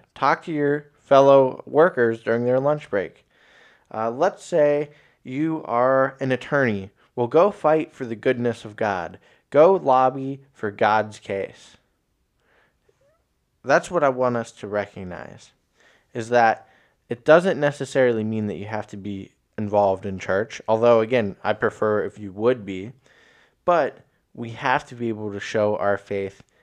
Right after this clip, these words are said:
to others, and we have to be able to show our faith through service. So we have to serve others, and we have to show our faith through service. Just remember this, and this is the last thing that I want to say before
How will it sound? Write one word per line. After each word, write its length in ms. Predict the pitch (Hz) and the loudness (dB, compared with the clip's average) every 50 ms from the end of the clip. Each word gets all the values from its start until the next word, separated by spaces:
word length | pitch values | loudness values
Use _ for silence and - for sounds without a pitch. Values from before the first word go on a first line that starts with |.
| _ _ _ | _ _ _
to 200 | - - - - | -14 -10 -8 -8
others, 460 | 98 95 92 95 90 90 92 90 - _ - _ _ - | -8 -6 -6 -8 -10 -10 -14 -18 -20 _ -20 _ _ -10
and 80 | 113 | -8
we 60 | 110 107 | -8 -8
have 260 | 107 110 107 110 - | -8 -8 -10 -10 -10
to 100 | - 113 | -12 -10
be 120 | 110 110 | -8 -8
able 160 | 104 101 104 | -6 -6 -6
to 80 | 98 98 | -8 -8
show 340 | - - - 160 160 151 143 | -8 -4 0 2 2 4 4
our 140 | 117 104 101 | 2 0 -2
faith 420 | - - 107 104 101 101 - _ _ _ _ _ _ _ _ - | -6 -6 -6 -6 -6 -8 -10 _ _ _ _ _ _ _ _ -12
through 160 | 110 104 95 | -10 -10 -12
service. 640 | - - - 98 90 87 - - - - _ - _ _ _ _ _ _ _ _ _ _ _ _ _ _ _ _ | -10 -8 -8 -8 -8 -8 -12 -16 -18 -18 _ -20 _ _ _ _ _ _ _ _ _ _ _ _ _ _ _ _
So 160 | - - 117 | -14 -12 -10
we 120 | 110 110 | -10 -10
have 280 | 110 113 143 143 160 170 | -10 -8 -6 -6 -6 -6
to 100 | - 143 | -8 -12
serve 340 | - - 147 135 127 120 117 | -8 -4 -2 0 0 0 0
others, 460 | 113 107 104 101 104 104 104 101 101 | 0 0 0 0 -2 -4 -4 -6 -6
and 100 | - 107 | -8 -8
we 80 | 101 98 | -8 -8
have 260 | 98 - 131 131 131 - | -6 -6 -6 -6 -6 -6
to 100 | 123 110 | -10 -10
show 320 | - - 104 101 98 101 | -4 -2 -2 0 0 0
our 180 | 80 95 92 87 | -2 -4 -4 -6
faith 460 | - - 104 101 98 92 - _ _ _ _ _ _ _ _ _ _ _ | -6 -6 -4 -4 -4 -6 -10 _ _ _ _ _ _ _ _ _ _ _
through 180 | - 117 107 98 | -8 -6 -6 -6
service. 640 | - - - 98 90 82 73 64 - - - - _ _ _ _ _ _ _ _ _ _ _ _ _ _ _ _ _ _ _ _ _ _ _ _ _ _ _ _ _ | -6 -6 -6 -6 -6 -6 -10 -16 -18 -20 -20 -20 _ _ _ _ _ _ _ _ _ _ _ _ _ _ _ _ _ _ _ _ _ _ _ _ _ _ _ _ _
Just 240 | - 170 180 180 - | -2 -2 -2 -2 -2
remember 440 | 190 175 160 156 143 135 123 120 113 | -4 0 2 2 2 2 0 -2 -4
this, 400 | 101 95 87 - - - - - | -6 -6 -10 -10 -12 -14 -16 -12
and 140 | 107 110 117 | -8 -6 -6
this 180 | 135 135 135 | -6 -8 -10
is 80 | 127 117 | -10 -6
the 120 | 120 117 | -4 -2
last 320 | 113 117 117 117 117 - - | 0 0 0 -2 -4 -6 -8
thing 240 | 117 110 110 107 | -8 -6 -6 -4
that 100 | 104 98 | -4 -4
I 60 | 98 98 | -4 -4
want 220 | 101 104 104 104 | -4 -4 -4 -6
to 40 | 104 | -8
say 320 | - - 104 101 101 101 | -8 -8 -6 -6 -4 -6
before 500 | 101 101 104 - - 107 101 101 101 - | -6 -10 -12 -10 -6 -6 -6 -6 -6 -8